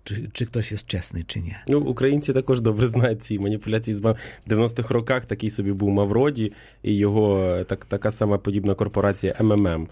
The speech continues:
Speaker 1: Da, właśnie to są te tak zwane, e,
Speaker 2: Piramidy.
Speaker 1: piramidy, piramidy, e, finansowe,
Speaker 2: Finansowe.
Speaker 1: da, tak. Także to jest jedna, jed-, jedna wielka łoż.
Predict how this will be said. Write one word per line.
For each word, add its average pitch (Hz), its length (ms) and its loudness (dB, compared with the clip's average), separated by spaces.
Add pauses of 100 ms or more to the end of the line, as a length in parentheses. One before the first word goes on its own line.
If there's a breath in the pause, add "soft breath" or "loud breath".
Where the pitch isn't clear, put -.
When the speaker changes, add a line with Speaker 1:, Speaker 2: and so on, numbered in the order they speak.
(140 loud breath)
Speaker 1:
Da, 143 300 0
właśnie 147 320 -2
to 143 100 0
są 143 140 0
te 135 140 0
tak 131 140 0
zwane, 135 380 0 (480 loud breath)
e, 123 540 4
Speaker 2:
Piramidy. 101 500 2
Speaker 1:
piramidy, 147 500 2
piramidy, 135 580 0 (480)
e, 113 40 -8
finansowe, 123 580 0
Speaker 2:
Finansowe. 98 240 -4
Speaker 1:
da, 92 100 -6 (140)
tak. 98 340 -6 (880 loud breath)
Także 165 280 0
to 185 80 0
jest 220 160 2
jedna, 214 240 2
jed-, 185 380 0
jedna 185 360 0
wielka 175 360 0
łoż. 104 460 -4